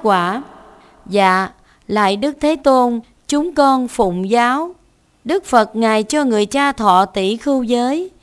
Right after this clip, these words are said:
người con thọ sa di giới. Cứ như thế, cha con hằng ngày hầu Phật và chư Tăng, sớm đi khất thực,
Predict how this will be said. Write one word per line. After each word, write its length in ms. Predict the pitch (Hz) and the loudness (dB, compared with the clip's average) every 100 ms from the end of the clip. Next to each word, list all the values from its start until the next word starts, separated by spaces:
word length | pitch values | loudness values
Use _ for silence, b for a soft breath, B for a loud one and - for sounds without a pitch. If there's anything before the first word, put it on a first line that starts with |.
| b b | b b
người 220 | 214 214 | 0 2
con 460 | 202 269 269 262 247 - - | 2 2 2 2 -4 -10 -2
thọ 320 | 214 175 185 | 2 4 2
sa 340 | - 254 240 | 0 0 0
di 240 | 214 240 233 | -2 -4 -2
giới. 460 | 214 226 247 320 339 b b b b b | -2 -2 -2 -6 -12 b b b b b
Cứ 160 | 247 285 | 0 2
như 260 | 311 262 | 2 0
thế, 480 | 247 254 247 269 339 b b b b | 0 -2 0 -2 -4 b b b b
cha 180 | - 285 | -2 0
con 340 | 285 285 277 262 | 2 2 2 2
hằng 260 | 226 190 | 0 0
ngày 260 | 208 202 190 | 0 0 0
hầu 260 | 208 190 | -2 -2
Phật 320 | 175 208 180 170 b b - | -2 -2 -4 -6 b b -8
và 260 | 202 208 | -2 0
chư 220 | 196 277 285 | 0 -4 -2
Tăng, 420 | 285 269 262 247 b b b | 0 0 -2 -6 b b b
sớm 380 | - 262 262 349 | 0 2 2 0
đi 200 | 277 254 | -2 0
khất 260 | 311 349 | -2 -4
thực, 260 | 247 208 | -2 -2